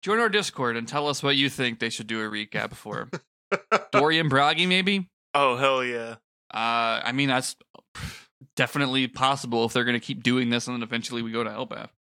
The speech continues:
Speaker 1: Oda did say we're going to, quote-unquote, that place this year, so.
Speaker 2: <laughs> It's gotta be Elbaf.
Speaker 1: That's what we all think it is, like,
Speaker 2: <laughs>
Speaker 1: collectively. And everyone's like, "It's not possibly Raftel. It has to be Elbaf." Uh, but it would be pretty cool if it was just Raftel and then just, like, immediately get there and then, like,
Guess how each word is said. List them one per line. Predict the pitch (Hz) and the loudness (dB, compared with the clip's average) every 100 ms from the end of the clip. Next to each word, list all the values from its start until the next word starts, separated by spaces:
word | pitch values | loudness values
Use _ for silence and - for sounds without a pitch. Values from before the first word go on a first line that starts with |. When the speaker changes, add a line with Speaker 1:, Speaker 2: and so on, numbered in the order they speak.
| _ - | _ -4
Speaker 1:
Oda | 151 165 | 0 0
did | 180 | 0
say | - 165 | 2 0
we're | 151 | 2
going | 156 151 | 0 0
to, | 147 | -2
quote-unquote, | 139 139 147 151 139 151 - 117 | -2 0 2 0 0 -2 -2 -2
that | 240 - | 0 0
place | - 139 147 123 - - _ _ | -4 -2 -2 -2 -4 -10 _ _
this | - 113 113 131 | -8 -6 -4 -6
year, | 101 107 - | -8 -10 -12
so. | - 113 107 - - | -10 -6 -4 -6 -6
Speaker 2:
<laughs> | 185 139 | -8 -8
It's | 151 - | -10 -4
gotta | 135 123 123 | 0 0 0
be | 127 | -2
Elbaf. | 123 113 110 107 _ _ | -2 -2 -6 -8 _ _
Speaker 1:
That's | 139 160 | -12 -8
what | |
we | 151 147 | -2 2
all | 139 139 | 2 2
think | 139 127 120 | 0 -2 -2
it | |
is, | 110 107 104 - _ | -4 -6 -10 -18 _
like, | 139 117 160 - - 151 | -4 -4 -4 -6 -10 -14
Speaker 2:
<laughs> | - 185 | -6 -4
Speaker 1:
collectively. | 143 127 117 131 110 104 | 0 -2 -2 -6 -8 -8
And | 123 - | -6 -2
everyone's | 143 147 139 | 0 0 0
like, | 139 139 | -2 0
"It's | 165 - | -4 0
not | 143 143 143 - | 2 4 2 -2
possibly | - 131 123 139 123 | 0 2 2 -2 -2
Raftel. | 120 117 117 - - - - _ - | -2 -2 -4 -6 -10 -10 -14 _ -2
It | 175 | 0
has | 190 180 175 | 2 2 2
to | 196 | -2
be | 156 156 | 0 2
Elbaf." | 131 135 - - - _ _ _ _ _ _ - | 2 0 -4 -8 -8 _ _ _ _ _ _ 2
Uh, | 131 131 131 | 4 4 4
but | 139 | 4
it | 196 | 2
would | 285 | 2
be | 311 | 0
pretty | 170 | 0
cool | 143 131 | 0 0
if | 113 | 0
it | |
was | 117 | -2
just | 113 - | -4 -2
Raftel | 117 110 - 113 113 | 0 0 0 -4 -4
and | |
then | 117 | -6
just, | 113 | -8
like, | 120 113 | -6 -6
immediately | 113 113 110 101 107 | -6 -4 -6 -6 -8
get | 107 104 | -8 -8
there | 110 110 | -6 -6
and | 110 | -6
then, | 110 104 | -10 -8
like, | 98 107 - | -10 -10 -14